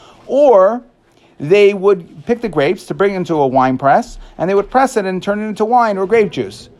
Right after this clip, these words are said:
So what we're saying is that if they pick these grapes to eventually bring them to the press,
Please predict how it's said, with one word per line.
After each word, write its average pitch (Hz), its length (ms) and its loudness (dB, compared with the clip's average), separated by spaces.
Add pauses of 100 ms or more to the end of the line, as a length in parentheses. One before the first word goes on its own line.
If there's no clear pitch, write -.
(360)
So 175 800 2
what 170 120 0
we're 185 80 -2
saying 240 320 -2
is 190 440 -2 (180)
that 185 120 -2
if 190 140 0
they 208 140 -2
pick 240 300 -10
these 226 200 -6
grapes 196 640 -4 (540)
to 202 580 -2 (140)
eventually 202 600 -2
bring 202 180 -2
them 185 160 -4
to 165 100 -4
the 143 80 -6
press, 117 480 -6